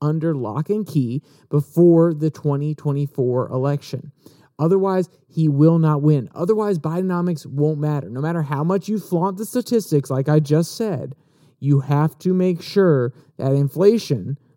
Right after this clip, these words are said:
the one thing that people interact with the most or deal with the most when it comes to economic issues,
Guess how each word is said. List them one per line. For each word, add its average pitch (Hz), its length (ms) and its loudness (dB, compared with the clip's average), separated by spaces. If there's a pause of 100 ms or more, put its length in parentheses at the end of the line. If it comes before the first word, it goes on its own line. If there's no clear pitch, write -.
(120)
the 110 100 -2
one 147 420 2
thing 202 280 2
that 190 140 0
people 196 360 0
interact 196 400 0
with 185 240 2
the 190 80 2
most 196 360 2
or 147 120 2
deal 135 260 2
with 160 200 2
the 190 60 0
most 202 420 4
when 151 160 2
it 139 80 -2
comes 147 260 0
to 139 140 -2
economic 170 640 -2
issues, 143 460 -2